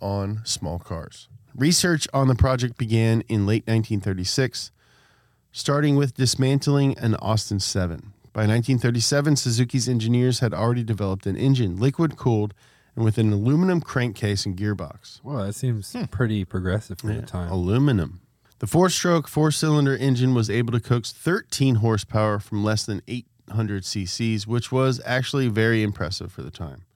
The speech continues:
Speaker 1: especially when you consider that the Austin seven they dismantled as part of the research process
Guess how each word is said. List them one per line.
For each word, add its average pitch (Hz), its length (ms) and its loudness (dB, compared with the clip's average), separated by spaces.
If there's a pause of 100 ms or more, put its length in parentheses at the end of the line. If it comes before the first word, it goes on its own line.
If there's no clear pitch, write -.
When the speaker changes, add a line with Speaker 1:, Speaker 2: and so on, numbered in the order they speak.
(720)
Speaker 1:
especially 139 480 0
when 127 160 4
you 117 40 0
consider 117 440 0
that 107 100 -4
the - 120 -12
Austin 113 400 2
seven 139 440 2
they 107 140 4
dismantled 98 580 -2
as 98 160 -6
part 80 240 -6
of 82 120 -10
the 85 80 -10
research 131 420 0
process 113 480 0